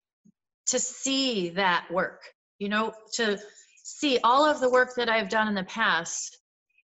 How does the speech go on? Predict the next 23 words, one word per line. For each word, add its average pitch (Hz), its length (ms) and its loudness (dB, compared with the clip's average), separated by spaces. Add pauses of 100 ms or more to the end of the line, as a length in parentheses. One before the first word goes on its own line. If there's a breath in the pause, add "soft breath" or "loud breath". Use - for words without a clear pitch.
and 214 140 0
have 220 280 2
it 208 180 -2
just - 380 -6 (600)
open 262 280 4
up 254 140 2 (140)
these 202 240 -2 (100)
amazing 214 760 -2
opportunities 196 920 -6
for 151 120 -12
me. 143 200 -12 (360 loud breath)
And 226 100 0
it 240 180 -2
is 277 240 4
out 202 200 2
of 175 320 2
taking 202 360 -4
the 233 80 -6
time 180 420 -4
to 190 120 -10
focus 190 420 -4
on 214 220 -2
me 180 300 -8